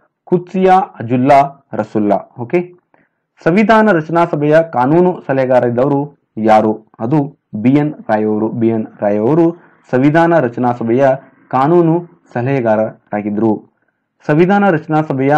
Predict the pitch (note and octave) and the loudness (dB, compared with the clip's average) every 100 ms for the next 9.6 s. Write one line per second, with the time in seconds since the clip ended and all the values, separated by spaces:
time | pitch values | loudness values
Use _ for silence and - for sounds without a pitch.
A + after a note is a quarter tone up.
0 | D3+ A#2 A#2+ D3+ D#3+ B2+ A#2+ A#2+ A#2+ A2 | 0 -2 0 2 2 2 2 0 0 -2
1 | C#3+ D#3 D3+ D#3 _ _ - A2+ B2 D#3+ | 2 2 2 -2 _ _ -10 -4 0 2
2 | E3+ C#3+ - B2 C#3 D3+ D3+ A#2+ B2 A#2+ | 2 0 -2 -2 2 2 0 -4 -4 -4
3 | A2+ A2+ A2 C3+ B2+ B2+ _ _ G#2+ A2 | -4 -4 -4 -4 -4 -6 _ _ -4 -4
4 | - A2 G#2+ - C3 D3 D3 - _ - | -4 -8 -8 -6 -2 0 -2 -10 _ -14
5 | G#2 A2+ A#2 A#2 A2+ A2+ - G#2+ A2+ A2+ | -4 0 0 0 0 -2 -4 -2 -2 -2
6 | G#2+ G#2 - A2 - _ _ - A2+ A2+ | -6 -8 -6 -6 -8 _ _ -4 0 0
7 | A2 G#2+ A2+ A2 A#2 G#2+ A2 A2 E3 E3 | 0 -2 -2 -2 -2 -4 -6 -2 2 2
8 | E3 - _ _ - B2+ D3 E3+ F3 D#3+ | -2 -12 _ _ -2 0 0 2 0 0
9 | B2 C3 C3 A#2+ A2 B2+ | -2 -2 -2 -2 -2 0